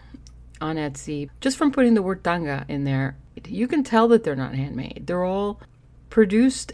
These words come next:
elsewhere. But then as I started scrolling lower and lower, I noticed other things that were kind of weird. And I thought, "Huh, that's interesting. Let me click on that." <laughs> Wow. Okay. And then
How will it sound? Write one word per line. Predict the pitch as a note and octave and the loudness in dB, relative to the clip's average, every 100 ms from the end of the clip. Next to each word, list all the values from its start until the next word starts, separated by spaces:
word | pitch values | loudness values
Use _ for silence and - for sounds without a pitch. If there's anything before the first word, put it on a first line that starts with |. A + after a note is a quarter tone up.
| - | -2
elsewhere. | G3 A3+ - D3+ C#3 C#3 D3 - _ - - | 2 0 -2 -4 -2 -2 -4 -10 _ -20 -4
But | A#3+ A#3+ | -2 0
then | F#4 | -2
as | G4 | -2
I | G4 | -4
started | - D#4 D4 | -4 -6 -6
scrolling | - B3+ B3+ A#3+ A3 | -2 2 4 4 2
lower | G#3 G3+ F#3 | 0 -2 -2
and | E3+ | -2
lower, | G#3 F3+ C#3+ C3+ C3+ C#3 - - - - - - - - _ - | 0 0 0 -2 -4 -6 -16 -20 -20 -20 -20 -20 -20 -20 _ -4
I | C#4+ | -2
noticed | F4+ F#4+ - | 0 0 0
other | F4 C#4+ | -2 -2
things | - C#3 C3 | -2 -2 -2
that | C3 C3+ | -4 -8
were | B2+ | -10
kind | - A2+ | -10 -10
of | C3 C3+ | -10 -14
weird. | C#3 - G3+ C4 C4 - | -8 0 0 0 -4 -12
And | - F#3+ | -10 -8
I | |
thought, | F#3+ G3+ G#3 - | -4 -6 -6 -10
"Huh, | F#4 F3 | -8 -6
that's | D#3 A3 | -6 -8
interesting. | A#3 - C3+ - | -10 -10 -14 -10
Let | G#3 | -6
me | A3+ | -4
click | A#3+ A#3+ | -6 -4
on | B3+ | -4
that." | C#4+ D3 - - _ _ - - | -4 -8 -14 -18 _ _ -20 -18
<laughs> | - - - - - - - - - - | -18 -18 -20 -20 -20 -20 -20 -20 -20 -18
Wow. | D3+ D3+ A#3+ A4+ D3 - B2 - - - - - - - - - E3+ | -10 2 2 4 2 2 -4 -10 -20 -20 -20 -20 -20 -20 -20 -6 -2
Okay. | C#3+ C#3 D3 C3 F#3 G4 - - - - _ _ - | 0 0 0 0 0 -2 -6 -18 -20 -20 _ _ 0
And | A3+ A3 | 4 4
then | E4 A4 A#3+ B3 C4 | 2 2 4 4 2